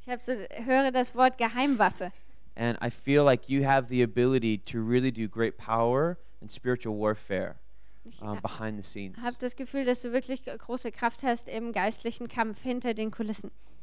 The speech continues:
Speaker 2: And so your declarations are very powerful because it actually shifts atmospheres.
Speaker 1: Und deine, ähm, Deklarationen sind wirklich kraftvoll, weil sie die Atmosphäre verändern.
Speaker 2: And, uh, and so you, you have the, an anointing of a shield.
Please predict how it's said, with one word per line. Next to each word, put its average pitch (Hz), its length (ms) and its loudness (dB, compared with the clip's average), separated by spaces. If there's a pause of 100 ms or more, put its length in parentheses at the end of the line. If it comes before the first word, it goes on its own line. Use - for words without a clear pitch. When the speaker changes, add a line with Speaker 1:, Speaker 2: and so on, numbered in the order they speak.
Speaker 2:
And 107 100 -8
so 131 100 4
your 135 180 6
declarations 135 720 6
are 110 60 -2
very 117 180 4
powerful 131 460 4
because 113 340 -6
it - 80 -4
actually 107 320 -4
shifts - 340 -4
atmospheres. - 800 -8 (140)
Speaker 1:
Und 214 180 -8
deine, 220 420 0 (280)
ähm, 233 180 -2
Deklarationen 254 800 2
sind 247 220 0
wirklich 254 320 -2
kraftvoll, 247 420 0
weil 220 140 0
sie 214 80 -6
die 208 120 -4
Atmosphäre 226 680 -4
verändern. 202 440 -6 (280)
Speaker 2:
And, 107 560 2 (120)
uh, 95 680 4
and 107 140 -8
so 107 260 4
you, 113 240 0
you 123 260 0
have 120 340 2
the, 107 240 -2
an 101 120 -4
anointing 104 480 -6
of 95 80 -10
a 98 60 -10
shield. - 560 -8